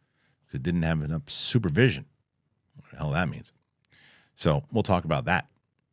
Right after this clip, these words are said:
Uh, there's gonna be no supervision with the kids running wild at Burbank Flappers. That's right. We're gonna be there. You guys are gonna be there with us, right?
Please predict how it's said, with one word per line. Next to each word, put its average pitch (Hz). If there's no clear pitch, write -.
Uh, 85
there's 92
gonna 104
be 92
no 117
supervision 82
with 78
the -
kids 98
running 87
wild 87
at 73
Burbank 117
Flappers. 101
That's -
right. 90
We're -
gonna 73
be 104
there. 104
You 82
guys 76
are 78
gonna 76
be 78
there 76
with 92
us, 69
right? 90